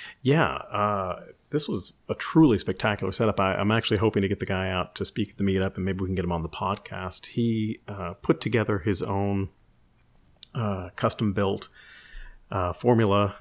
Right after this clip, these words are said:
One racing simulator. Uh, it had hydraulics on all four edges. They had, I think, ten inches of play, so that, you know, as you're,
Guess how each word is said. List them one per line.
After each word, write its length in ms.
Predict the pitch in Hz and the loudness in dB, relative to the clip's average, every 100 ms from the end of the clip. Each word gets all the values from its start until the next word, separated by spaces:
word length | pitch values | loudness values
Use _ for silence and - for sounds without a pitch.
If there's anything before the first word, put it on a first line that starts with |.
| - | 0
One 400 | 107 104 101 98 | 2 2 2 2
racing 540 | 101 98 - 92 90 87 _ _ _ _ - | 2 2 2 0 0 -4 _ _ _ _ -6
simulator. 640 | - 123 110 87 82 85 - - - - _ - | 0 2 2 0 -2 -4 -10 -18 -20 -20 _ -2
Uh, 60 | |
it 100 | 90 | -2
had 140 | 95 101 | 2 2
hydraulics 580 | - 104 117 113 107 - | 2 4 6 6 4 2
on 80 | |
all 140 | 104 101 | 2 2
four 340 | - 117 107 | 2 2 2
edges. 640 | 95 95 95 90 - - - | 2 0 -4 -6 -8 -14 -10
They 80 | - | -4
had, 180 | 95 - | -2 -4
I 60 | - | -4
think, 200 | 107 - | -6 -6
ten 180 | - 110 | 0 0
inches 260 | 101 107 | 2 -2
of 120 | 95 | -4
play, 540 | - 95 90 92 90 - | -4 0 2 0 -2 -4
so 160 | - 101 | -2 0
that, 360 | 90 - - | 0 -2 -8
you 60 | 98 | -6
know, 120 | 85 | -4
as 140 | 85 | -4
you're, 280 | 92 90 90 | -2 -2 -4